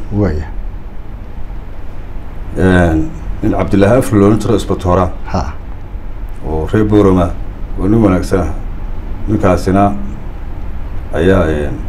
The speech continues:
Speaker 2: loo bishaareeyay habeennimadii. Oo in taarkaasi yimi, oo cafis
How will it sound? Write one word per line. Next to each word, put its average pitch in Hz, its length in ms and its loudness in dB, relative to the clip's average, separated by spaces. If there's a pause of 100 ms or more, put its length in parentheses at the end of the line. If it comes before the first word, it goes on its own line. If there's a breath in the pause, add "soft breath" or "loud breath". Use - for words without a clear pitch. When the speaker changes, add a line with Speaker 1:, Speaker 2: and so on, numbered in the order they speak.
(340)
Speaker 2:
loo 101 180 6
bishaareeyay 92 560 4
habeennimadii. 85 400 0 (920)
Oo 95 120 2
in 107 120 6
taarkaasi 95 600 2
yimi, 98 260 4 (1600)
oo 104 180 2
cafis - 580 0